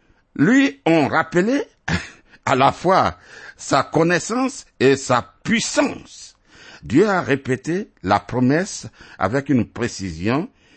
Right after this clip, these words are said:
qui enlève toute objection, tout refus. Alors, Sarah est devenue consciente du caractère céleste des visiteurs et elle a vraiment peur.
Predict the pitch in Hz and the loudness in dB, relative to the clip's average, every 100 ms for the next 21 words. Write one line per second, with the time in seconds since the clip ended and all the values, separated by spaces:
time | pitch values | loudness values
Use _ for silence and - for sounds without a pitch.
0 | _ - 123 _ 131 123 117 170 160 113 | _ -10 -10 _ -2 0 0 -2 -6 -10
1 | _ 165 220 - - 110 92 85 92 - | _ -8 -8 -10 -2 0 0 -2 -4 -4
2 | 151 185 - _ _ _ - 220 107 - | -6 -6 -10 _ _ _ -6 -2 0 0
3 | 240 254 - _ _ _ _ _ _ _ | -2 -6 -6 _ _ _ _ _ _ _
4 | _ _ - 208 85 - _ _ _ - | _ _ -2 0 0 -2 _ _ _ -10
5 | 117 107 131 160 _ - 90 82 95 110 | -2 -2 -2 -8 _ -6 -4 -2 -2 -2
6 | 127 85 78 - 175 - - - - 73 | -4 -8 -10 -8 -8 -10 -16 -18 -16 -8
7 | - 98 - 156 170 - 113 101 135 - | -4 -4 -4 -4 -6 -8 -8 -4 -4 -4
8 | - 78 85 78 90 85 - 156 202 220 | -10 -8 -8 -8 -10 -12 -4 0 0 0
9 | - - _ _ _ _ _ 110 127 160 | -8 -18 _ _ _ _ _ 0 2 2
10 | 175 _ - 113 101 78 82 113 262 196 | -4 _ 0 2 2 0 -4 -4 -2 0
11 | 98 - 196 247 101 | -2 -4 -2 0 0